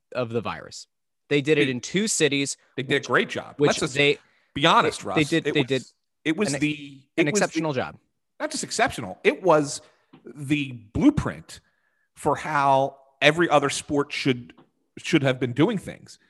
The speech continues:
Speaker 2: And as a matter of fact, is probably the blueprint that the N F L is going to have to follow for its playoffs in order to guarantee that we have a Super Bowl in February. I mean, it's
Speaker 1: Mm-hmm.
Speaker 2: really, that's what we're looking at. And, and they're, you know, they had the best system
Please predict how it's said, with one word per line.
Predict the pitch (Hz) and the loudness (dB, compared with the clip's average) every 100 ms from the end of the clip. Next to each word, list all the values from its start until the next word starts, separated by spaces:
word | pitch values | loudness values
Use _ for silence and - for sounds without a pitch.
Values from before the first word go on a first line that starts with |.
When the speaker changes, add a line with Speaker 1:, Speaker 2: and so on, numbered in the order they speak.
| _ _ _ - | _ _ _ 2
Speaker 2:
And | 143 | 2
as | 143 | 4
a | |
matter | 143 160 139 | 4 6 4
of | - | 4
fact, | 214 233 | 0 2
is | 120 | -2
probably | - - 147 233 156 | -4 2 4 6 4
the | 135 127 | 0 0
blueprint | 135 180 - 123 113 - - _ _ _ - | 0 0 0 -2 -4 -10 -16 _ _ _ -2
that | 131 | -2
the | - 151 | 2 4
N | 156 | 4
F | - | 4
L | 160 240 | 6 6
is | |
going | 160 139 | 4 0
to | 117 | 0
have | 131 127 | -4 -4
to | 135 | -2
follow | - 120 131 131 | 2 4 4 4
for | 143 127 | 0 0
its | 165 - | -4 -2
playoffs | - 170 190 98 101 - - - | 0 4 4 4 0 -6 -12 -4
in | 135 | 0
order | 147 160 | 2 2
to | - | 0
guarantee | 127 143 147 135 165 | -2 0 0 -2 -6
that | 143 | -4
we | 131 | -2
have | 117 | -4
a | |
Super | - 285 294 | -4 -4 -2
Bowl | 160 98 90 - - - _ | 0 0 0 -10 -20 -20 _
in | 123 | -8
February. | 117 104 92 82 - _ 127 | -2 -4 -4 -8 -12 _ -2
I | |
mean, | 143 | 0
it's | - 92 | 0 -2
Speaker 1:
Mm-hmm. | 143 | 4
Speaker 2:
really, | 226 165 117 | 4 4 2
that's | 110 139 - | 2 2 2
what | 135 | 0
we're | 131 | 4
looking | 160 - 104 | 4 2 -4
at. | 65 - | -10 -12
And, | 117 117 | -10 -6
and | 123 123 | -2 -2
they're, | 131 123 | -2 -2
you | 123 | 0
know, | 110 113 | 0 -4
they | 104 135 170 202 202 - _ - | -2 2 2 2 -8 -18 _ -6
had | 139 131 139 120 | -2 0 -2 -6
the | 131 170 | -8 -8
best | 131 135 - - | -2 -2 -2 -6
system | 139 - 120 123 | -6 -6 -6 -8